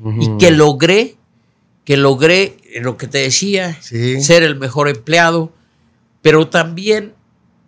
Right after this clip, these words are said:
Speaker 2: eh, eh, meterme de lleno al tema electoral.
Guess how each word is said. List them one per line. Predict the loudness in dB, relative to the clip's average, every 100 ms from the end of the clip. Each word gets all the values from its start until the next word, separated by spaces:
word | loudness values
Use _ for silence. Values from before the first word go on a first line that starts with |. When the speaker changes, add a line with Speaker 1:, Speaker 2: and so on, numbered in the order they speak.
| _ _
Speaker 2:
eh, | -2 0 0 0 -4 -8 _
eh, | -8 -6 -6 -4 -6 -8 _ _ _ _ _
meterme | -6 -6 2 2 4 0 -6 -6 -10 _ _ _ _ _
de | -2 -2
lleno | -2 0 0 -4 -6 -8 -10
al | -12 -12
tema | -6 -6 -6 -10
electoral. | -12 -10 -12 -12 -16 -14 -14 -14